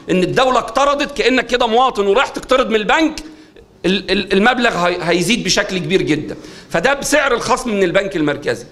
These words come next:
التأمينات تحت إيديها قد إيه من، من ستمية اتنين وتمانين دول؟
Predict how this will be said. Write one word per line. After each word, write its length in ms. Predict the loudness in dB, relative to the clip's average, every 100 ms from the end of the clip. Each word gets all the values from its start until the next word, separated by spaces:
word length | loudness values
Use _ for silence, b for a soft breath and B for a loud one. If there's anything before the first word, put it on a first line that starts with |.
| B B B
التأمينات 640 | -2 0 2 2 2 0
تحت 260 | -4 -4 -4
إيديها 360 | 0 0 0
قد 160 | -2 2
إيه 60 |
من، 120 | 2 2 -2 B B B
من 80 | -2
ستمية 480 | 0 -2 2 2
اتنين 240 | 2 2 2
وتمانين 760 | 2 2 2 2 2 -2 -8 0
دول؟ 320 | 4 4 2